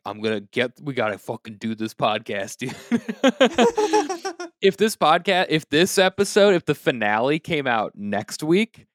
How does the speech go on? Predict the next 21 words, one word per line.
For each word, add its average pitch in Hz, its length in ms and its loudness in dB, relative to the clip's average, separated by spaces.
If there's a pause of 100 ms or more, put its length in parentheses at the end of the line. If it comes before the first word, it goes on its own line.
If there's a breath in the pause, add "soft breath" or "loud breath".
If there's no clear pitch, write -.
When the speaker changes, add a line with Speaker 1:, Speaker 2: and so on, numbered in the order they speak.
(280)
Speaker 1:
we'd 151 140 -4
be 170 80 2
on 165 140 4
a 139 60 2
much 147 360 0
more 127 160 -2
chill 104 300 -2
schedule. 92 680 -4 (100)
But 120 240 0
Speaker 2:
Yeah. - 200 -10 (680)
Speaker 1:
there 151 160 4
is 160 240 4
kind 143 240 0
of 147 140 4
a 113 100 4
perfect 131 460 -2
handoff 127 580 -2
between 110 540 -4
this 113 260 -2
show 127 300 2
ending 131 580 -6